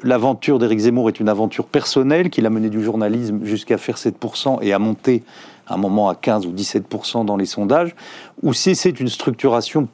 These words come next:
politique, euh, durable. Je serais incapable de, de vous répondre aujourd'hui, mais je pense que c'est ça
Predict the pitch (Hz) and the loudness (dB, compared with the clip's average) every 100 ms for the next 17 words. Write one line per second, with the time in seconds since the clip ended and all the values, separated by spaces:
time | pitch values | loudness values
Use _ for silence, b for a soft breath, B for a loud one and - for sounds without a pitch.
0 | _ - 131 120 - 180 - - B B | _ 0 0 -2 -2 -2 -4 -18 B B
1 | B - 107 107 107 107 104 101 107 104 | B 0 2 4 4 4 2 2 0 -2
2 | 101 123 110 98 92 120 113 - 135 156 | 0 2 2 0 0 0 0 2 2 2
3 | - 175 180 - 135 147 147 120 107 110 | 0 0 0 0 0 2 2 2 2 2
4 | 107 107 101 107 104 113 110 110 123 107 | 2 2 0 0 0 2 2 2 0 0
5 | 113 127 175 175 117 107 156 147 - - | 2 2 2 2 2 2 0 0 -2 0
6 | 185 165 - 170 | 0 0 0 0